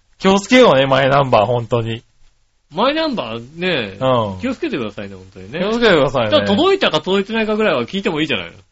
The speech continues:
Speaker 1: や、まあね。
Speaker 2: うん。
Speaker 1: まあ、百歩譲ってもいいけどさ。
Speaker 2: うん。
Speaker 1: いいけど、聞いてもさ、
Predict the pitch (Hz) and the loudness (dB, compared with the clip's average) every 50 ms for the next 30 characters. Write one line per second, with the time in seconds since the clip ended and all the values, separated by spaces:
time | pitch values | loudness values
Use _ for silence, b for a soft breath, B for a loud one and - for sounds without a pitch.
0 | _ _ - 131 127 127 147 180 220 233 196 160 131 120 139 151 180 226 254 254 | _ _ -6 -4 -2 2 4 6 8 8 6 6 4 2 4 4 4 4 4 0
1 | - - 131 135 135 117 101 92 87 - _ - 143 170 165 127 139 190 233 262 | -4 -8 -8 -6 -6 -6 -8 -10 -12 -18 _ -4 0 0 0 2 4 4 6 4
2 | 254 - - 226 175 160 156 165 165 190 208 202 - 226 185 151 165 220 262 269 | 4 4 4 4 4 4 4 2 0 -2 -2 2 4 4 4 4 4 4 4 4
3 | 233 - 165 139 - 107 101 - 113 101 - - 110 113 107 98 90 82 _ _ | 4 4 2 0 0 -4 -8 -8 -8 -8 -8 -10 -12 -12 -12 -12 -14 -18 _ _
4 | _ _ _ _ _ _ _ 170 214 254 269 262 240 196 170 151 143 - - 196 | _ _ _ _ _ _ _ -6 -4 -4 0 2 2 2 4 2 0 -2 -2 -2
5 | 220 240 233 - 269 269 262 262 247 208 165 151 135 123 117 113 113 _ _ _ | -2 -2 0 2 4 6 6 6 4 2 0 0 -2 -4 -8 -14 -20 _ _ _
6 | _ 143 107 90 80 76 76 | _ -8 -6 -6 -8 -12 -16